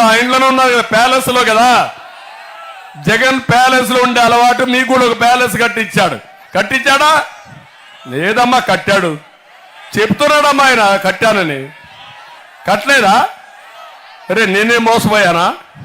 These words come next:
అంటే ఎలాంటి పిచ్చోడంటే ఊహాగానంలో ఉన్నాడు. నేను విశాఖపట్నంలో ఒక ప్యాలెస్ కట్టుకున్నా, హైదరాబాద్లో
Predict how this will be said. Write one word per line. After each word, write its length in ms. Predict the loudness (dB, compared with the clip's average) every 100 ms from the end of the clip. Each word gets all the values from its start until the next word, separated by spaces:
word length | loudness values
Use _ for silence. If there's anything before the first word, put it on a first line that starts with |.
| -20 -20 -20 -20 -20 -20 -20 -20 -20 -20 -20 -20 -20 -20 -20 -20 -20 -20 -20 -20 -20 -20 -20 -20 -20 _ -8
అంటే 280 | -2 0 2 2 -2 -6 -18 -20 -20 -20 -20 -20 -12 -4 -2
ఎలాంటి 400 | 0 2 0 -2 -4
పిచ్చోడంటే 600 | -4 -2 0 0 0 0 0
ఊహాగానంలో 720 | 2 2 2 2 2 2 2 2 2
ఉన్నాడు. 460 | 2 2 2 2 2 0 -2 -6 -20 -20 -20 -20 -20 -20 -20 _ _ _ _ _ _ -8
నేను 460 | -2 0 2 2 2 2
విశాఖపట్నంలో 880 | 0 0 0 0 -2 -2 0 0 2 0
ఒక 80 | 0
ప్యాలెస్ 400 | 0 2 2 0 0
కట్టుకున్నా, 520 | -2 -2 -2 0 2 2 2 -2 -12 -20 -20 -20 -20 -4
హైదరాబాద్లో 840 | 0 2 2 2 2 2 2 2